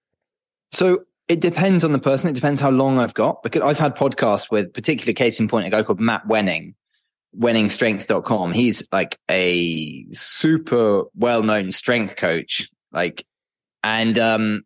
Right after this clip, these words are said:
I reached out to him, and within an hour, he got back to me and said, "I'm free in three hours."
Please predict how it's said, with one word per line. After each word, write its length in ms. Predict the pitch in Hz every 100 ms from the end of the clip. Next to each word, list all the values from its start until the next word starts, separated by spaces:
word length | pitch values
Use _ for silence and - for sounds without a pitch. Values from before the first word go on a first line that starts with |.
| -
I 80 |
reached 320 | 131 131 117 123
out 160 | 107
to 80 | -
him, 480 | 117 147 98 98 98 _ -
and 440 | 107 107 101 98 - _ _ -
within 260 | 123 123 117
an 100 | 110
hour, 240 | 127 123
he 120 | 113
got 180 | 101 98
back 200 | 139 131
to 100 | -
me 80 | 101
and 100 | 98
said, 140 | 98
"I'm 120 | 98
free 280 | 92 - 107
in 100 | 95
three 220 | 95 95
hours." 480 | 90 87 76 - -